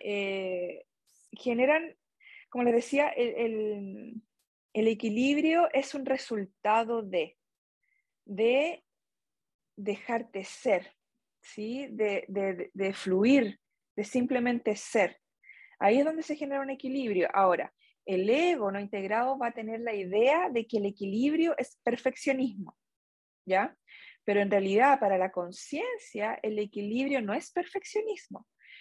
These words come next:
El equilibrio es una danza entre contracción y expansión, entre, eh,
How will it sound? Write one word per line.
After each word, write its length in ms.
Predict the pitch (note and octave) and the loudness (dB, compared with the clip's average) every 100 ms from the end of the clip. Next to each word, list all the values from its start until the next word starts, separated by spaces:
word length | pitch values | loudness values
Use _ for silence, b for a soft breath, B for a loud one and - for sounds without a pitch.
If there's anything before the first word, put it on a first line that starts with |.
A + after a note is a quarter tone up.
| B | B
El 160 | G#3+ G#3 | -4 -2
equilibrio 560 | G3+ G3+ G#3 C4+ C4+ | -2 -4 0 0 0
es 40 | C4+ | 0
una 200 | A3+ G3 | 2 2
danza 360 | G3+ B3 C#4 | 4 2 0
entre 260 | C4 A#3+ G3+ | -4 -4 -6
contracción 760 | G3 G3 F3 E3+ - - C#4 F4 | -4 -4 -2 -4 -4 2 2 2
y 60 | |
expansión, 840 | F4 - - D#4+ E4+ - B3+ F#3 G3+ _ _ b b b _ | 0 -2 -2 -2 -2 -4 -2 -2 -6 _ _ b b b _
entre, 1120 | - G#3 G#3 G#3 G#3 G#3 G3+ G3+ G3 G3 F#3 | -4 -2 -2 2 4 4 4 2 0 -2 -2
eh, 100 | F3+ | -2